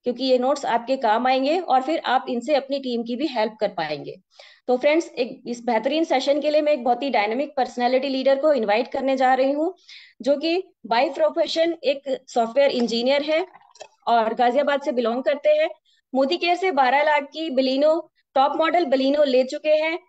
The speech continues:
मोदी केयर से दिल्ली एनसीआर में एक अपना खूबसूरत सा घर बना चुके हैं। तो फ्रेंड्स, आप सबकी जोरदार तालियों के साथ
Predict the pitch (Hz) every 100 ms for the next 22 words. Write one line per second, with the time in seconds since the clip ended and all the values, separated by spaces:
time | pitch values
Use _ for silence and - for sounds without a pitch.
0 | _ - 247 240 269 285 269 277 247 247
1 | 269 269 269 277 269 254 269 277 262 269
2 | - - 247 240 269 294 294 285 285 240
3 | 226 247 262 277 269 285 294 285 294 311
4 | - _ _ _ - 262 302 339 339 -
5 | 277 269 277 254 269 311 311 _ - 254
6 | 277 320 311 247 254 285 294 294